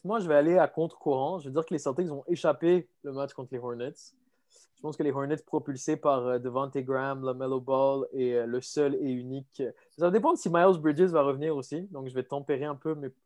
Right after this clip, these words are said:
je vais nuancer mes propres propos. Dans le cas où Bridges revient et, euh, Hayward serait peut-être, moi, je dirais même sans Hayward, je pense qu'ils battent les Celtics.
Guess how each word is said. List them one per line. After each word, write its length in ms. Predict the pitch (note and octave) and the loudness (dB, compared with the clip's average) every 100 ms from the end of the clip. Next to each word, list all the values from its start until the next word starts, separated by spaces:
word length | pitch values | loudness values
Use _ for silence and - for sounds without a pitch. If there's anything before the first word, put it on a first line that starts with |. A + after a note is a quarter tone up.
| _ _ - | _ _ -16
je 80 | B2+ | -4
vais 140 | C3+ | -2
nuancer 440 | C#3+ E3+ E3 - F#3 | 0 2 2 4 2
mes 100 | D3 | 2
propres 240 | E3 D#3+ | 0 2
propos. 460 | D3+ C#3 D3 F3 F#3+ _ _ _ | 0 0 0 0 -4 _ _ _
Dans 80 | C3+ | -6
le 80 | C3+ | 2
cas 140 | F#3+ | 4
où 100 | F3+ | 4
Bridges 420 | C#3+ D3+ C#3 E3+ | 2 -2 0 0
revient 600 | D3+ C#3+ C#3 D3+ D#3+ F3 F3+ _ _ _ _ _ - | 2 0 2 0 2 0 -4 _ _ _ _ _ -2
et, 200 | C3+ C#3+ | 2 4
euh, 200 | C3+ C3 C3+ | 4 2 2
Hayward 360 | D3 D3+ D#3+ | 2 4 2
serait 580 | D#3+ D3+ C3 C#3+ D3 C#3+ - _ _ | 0 -2 0 2 2 0 -2 _ _
peut-être, 400 | C3+ - C#3+ C#3+ _ - _ D3+ | -8 0 2 0 _ -20 _ -2
moi, 160 | E3+ | 2
je 60 | F3+ | 4
dirais 120 | F#3 | 4
même 200 | G3 A#3 | 2 2
sans 220 | A3 F3+ | 2 2
Hayward, 400 | E3 C#3+ D3 F#3 - _ _ _ _ _ | 4 4 2 0 -4 _ _ _ _ _
je 80 | _ | _
pense 160 | D3 - | -12 -10
qu'ils 360 | C#3 C#3 C3+ | -10 -6 -4
battent 220 | C3+ C#3 | 0 -2
les 80 | C#3 | -2
Celtics. 400 | C3 C3 D3 D#3+ | -4 -4 -4 -6